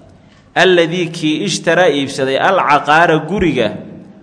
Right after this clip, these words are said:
fii caqaarihi, gurigiisiibuu wuxuu ka helay, jarratan, aashuun, fiihaa, dhexdeedana uu ku sugan yahay, dahabun, dahab. Aashuun dhan oo dahab ah ayuu helay.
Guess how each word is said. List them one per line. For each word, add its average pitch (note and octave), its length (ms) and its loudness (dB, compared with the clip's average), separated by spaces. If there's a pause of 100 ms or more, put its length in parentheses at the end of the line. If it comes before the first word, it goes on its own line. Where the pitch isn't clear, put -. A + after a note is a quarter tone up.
(100)
fii F3+ 220 -2
caqaarihi, D#3+ 760 2
gurigiisiibuu E3 720 -2
wuxuu D#3+ 240 2
ka A3 100 -2
helay, C#3 340 2 (720)
jarratan, D3 640 0 (440)
aashuun, D3+ 560 2 (1040)
fiihaa, D#3 440 2
dhexdeedana D#3+ 460 0
uu D3 60 -2
ku D#3 120 -6
sugan D3 240 0
yahay, C3 200 -4
dahabun, C3 420 -2
dahab. A#2+ 200 -6 (160)
Aashuun D3+ 420 -2
dhan F#3 140 -2
oo D3+ 140 0
dahab D3 400 0
ah - 60 -16 (440)
ayuu D3+ 220 0
helay. A2+ 320 -6